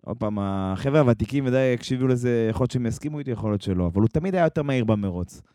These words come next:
הוא אף פעם, לא, לא שהוא, נקרא לזה, הוא גרוע בדירוג או משהו כזה, אבל גם בשנים ש-,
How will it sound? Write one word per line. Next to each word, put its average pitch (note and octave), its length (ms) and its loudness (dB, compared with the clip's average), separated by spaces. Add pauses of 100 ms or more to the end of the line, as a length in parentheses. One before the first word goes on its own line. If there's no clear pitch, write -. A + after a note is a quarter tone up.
(240)
הוא C#3 180 2
אף C3 80 2
פעם, C3+ 260 0
לא, E3+ 300 2
לא F#3 80 2
שהוא, F3 500 2 (580)
נקרא G#2+ 520 -4
לזה, A#2 200 0
הוא G2+ 220 2
גרוע A2 380 4
בדירוג G2 540 -2
או F#2 60 -4
משהו F#2 240 -6
כזה, F#2+ 220 -6
אבל D#3 200 -6
גם A#3 200 -4
בשנים E3 520 -2
ש-, E3+ 100 -4